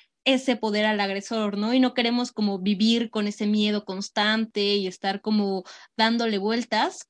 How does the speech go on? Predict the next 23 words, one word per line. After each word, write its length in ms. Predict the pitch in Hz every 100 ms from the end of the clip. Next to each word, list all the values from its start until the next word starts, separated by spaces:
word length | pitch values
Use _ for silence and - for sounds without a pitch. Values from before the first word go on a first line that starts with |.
| -
pero 560 | 311 339 285 381 554 _
como 220 | 214 208
se 120 | 202 202
desarrolla 500 | 196 196 214 220 247
en 80 |
la 120 | 233 220
tercera 340 | 190 226 226
temporada, 640 | 214 208 220 226 220 226 - _ _ _
es 200 | 233 254 262
algo 340 | 254 277 277
que 140 | 233
si 640 | 226 220 214 208 202 196 -
no 300 | 226 247 262
lo 340 | 277 277 269 269
enfrentas, 1000 | 202 202 233 226 269 285 262 440 - _ _ _
va 260 | 220 233 240
a 60 | 247
seguir 360 | 247 202 220
ahí, 320 | 208 220 202 196
latente. 720 | 190 190 - 208 208 143 - _ _ _ -
Entonces 540 | 220 247 254 285 262
es 140 | 254 247
como 580 | 277 269 247 220 202